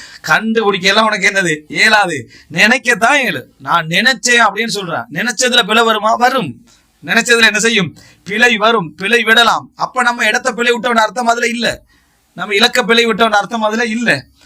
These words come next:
அடுத்த பகுதி இருக்கு உனக்கு. அதோட சபர் செய்யறதா,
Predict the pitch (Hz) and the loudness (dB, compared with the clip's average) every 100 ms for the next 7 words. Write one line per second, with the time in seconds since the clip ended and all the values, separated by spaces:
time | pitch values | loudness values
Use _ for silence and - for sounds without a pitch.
0 | _ _ - 180 214 254 247 254 247 233 | _ _ -4 -4 -2 0 2 2 0 0
1 | 208 160 123 - 170 220 226 202 196 226 | -4 -4 -8 -6 -2 0 2 2 0 -2
2 | 180 190 170 151 | -2 -2 0 0